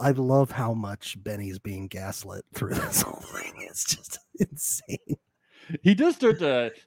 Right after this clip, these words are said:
Speaker 1: Ha-, he
Speaker 2: think
Speaker 1: trained with a woman, but, uh, but you know what? It's okay for Ariella to go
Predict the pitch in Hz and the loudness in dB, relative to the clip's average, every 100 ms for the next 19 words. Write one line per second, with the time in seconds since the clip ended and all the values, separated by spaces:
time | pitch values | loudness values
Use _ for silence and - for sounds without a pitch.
0 | - 180 180 196 214 - 180 208 185 151 | 8 10 12 8 8 12 12 12 12 12
1 | 131 139 160 135 98 98 - _ _ _ | 12 12 12 10 2 -4 -10 _ _ _
2 | _ _ _ _ _ _ _ _ _ _ | _ _ _ _ _ _ _ _ _ _
3 | _ 127 123 135 127 - - 135 123 120 | _ 2 6 6 4 2 4 4 2 -4
4 | 123 127 143 123 139 135 120 123 - 127 | -6 -2 -2 0 0 0 -4 -6 -6 -6
5 | - 127 - - 101 - 87 - - 104 | -2 -2 2 2 2 -6 -8 -4 -2 -2
6 | 104 104 104 104 104 104 101 101 | -2 -6 -6 -6 -6 -6 -6 -6